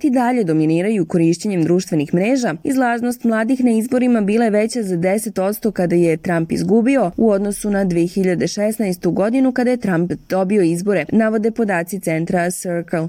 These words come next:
Stručnjaci navode da se deo njegovog uspeha i neuspeha može prepisati memama.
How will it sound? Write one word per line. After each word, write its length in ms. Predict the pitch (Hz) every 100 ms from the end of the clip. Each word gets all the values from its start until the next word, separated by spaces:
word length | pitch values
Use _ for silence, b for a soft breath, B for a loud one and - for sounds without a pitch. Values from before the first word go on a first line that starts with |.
| -
Stručnjaci 560 | - - 175 - 170 180
navode 340 | 180 196 254
da 120 | 262 262
se 160 | 277
deo 260 | 233 233 247
njegovog 500 | 233 196 202 180 165
uspeha 560 | 202 240 277 - 269 254
i 140 | 294 302
neuspeha 800 | 240 190 208 220 - 226 240 233
može 580 | 202 160 160 180 180
prepisati 640 | 180 196 - - - - 185
memama. 500 | 175 175 180 185